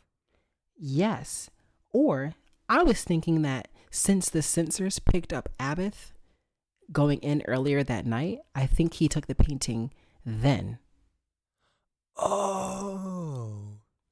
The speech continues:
Speaker 1: That's why there was no,
Speaker 2: Oh.
Speaker 1: that's why there was no movement in the blue
Speaker 2: Okay.
Speaker 1: room during the whole heist, because you have
Speaker 2: Okay.
Speaker 1: a-, all this movement that happened on the second floor,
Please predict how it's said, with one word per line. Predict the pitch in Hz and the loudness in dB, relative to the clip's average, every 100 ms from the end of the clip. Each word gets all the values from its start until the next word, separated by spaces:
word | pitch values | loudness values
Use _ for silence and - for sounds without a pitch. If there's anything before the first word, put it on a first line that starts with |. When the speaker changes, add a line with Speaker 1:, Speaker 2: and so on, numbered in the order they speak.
| _ - - | _ -20 -6
Speaker 1:
That's | 120 143 160 | 2 4 6
why | 160 | 4
there | 143 143 | 4 6
was | 139 120 | 4 6
no, | 139 139 | 4 4
Speaker 2:
Oh. | - 135 127 | -2 -12 -2
Speaker 1:
that's | 135 139 | 0 2
why | 143 | 2
there | 139 | 2
was | 131 - | 0 2
no | 139 143 | 4 6
movement | 139 143 139 117 104 - - _ _ _ _ _ _ _ _ _ _ _ _ _ _ _ _ _ _ _ _ _ _ - | 4 2 0 -2 -4 -8 -14 _ _ _ _ _ _ _ _ _ _ _ _ _ _ _ _ _ _ _ _ _ _ 4
in | 151 | 8
the | 151 | 8
blue | 127 143 165 | 6 6 6
Speaker 2:
Okay. | 135 | 6
Speaker 1:
room | 123 117 | 4 2
during | 113 143 143 135 | 4 6 6 4
the | 117 | 4
whole | 143 131 | 2 0
heist, | 151 123 - - - | 0 -2 -4 -10 -2
because | 156 - 151 - | 2 2 4 4
you | 156 | 2
have | 156 165 160 160 | 2 0 0 0
Speaker 2:
Okay. | - | -4
Speaker 1:
a-, | - - - - | -10 -12 -14 -2
all | 131 143 | 2 2
this | 156 156 - | 2 0 2
movement | 131 135 143 180 240 302 - - - _ _ _ _ _ _ _ _ _ _ _ - | 4 4 2 0 0 -4 -10 -12 -12 _ _ _ _ _ _ _ _ _ _ _ -2
that | 139 | 0
happened | 135 151 151 143 | 2 2 2 2
on | 131 | 2
the | 120 | 0
second | - 139 - - | 0 -2 -4 -8
floor, | - 123 131 208 | -4 -2 0 -4